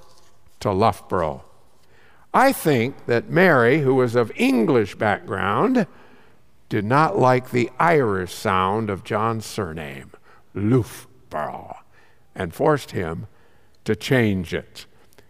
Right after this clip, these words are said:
You see, at that time in American history, the Irish were extremely unpopular in America. In fact, they were hated.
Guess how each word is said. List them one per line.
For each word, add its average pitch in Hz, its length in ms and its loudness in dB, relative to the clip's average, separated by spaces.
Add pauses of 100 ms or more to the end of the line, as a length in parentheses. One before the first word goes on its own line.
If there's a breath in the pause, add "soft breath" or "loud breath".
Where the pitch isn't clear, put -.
(140 soft breath)
You 107 120 -6
see, 135 240 4
at 113 100 4
that 139 240 4
time 127 320 2
in 110 100 2
American 110 440 0
history, 117 400 -2
the 104 180 0
Irish 120 480 0
were 113 100 -4
extremely 104 680 -4
unpopular 90 760 -6 (400 soft breath)
in 107 160 -6
America. 85 360 -8
In 113 60 -12
fact, 156 200 0
they 165 80 -2
were 147 200 -2
hated. 147 520 -4